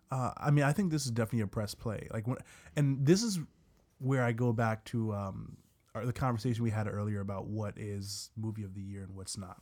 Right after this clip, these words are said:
right? Or film of the year and what's not. I have to say that if I were to watch any of these movies a second time,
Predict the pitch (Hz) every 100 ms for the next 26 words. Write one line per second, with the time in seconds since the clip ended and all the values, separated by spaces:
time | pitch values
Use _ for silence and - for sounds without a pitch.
0 | 101 104 110 101 - 113 104 98 95 95
1 | 92 90 - 98 92 - _ _ _ _
2 | _ _ _ _ _ - 131 139 110 135
3 | - - 151 - 120 123 101 - - 113
4 | 123 131 110 101 107 - 117 113 117 117
5 | 107 107 110 101 95 - 107 117 101 101
6 | 101 143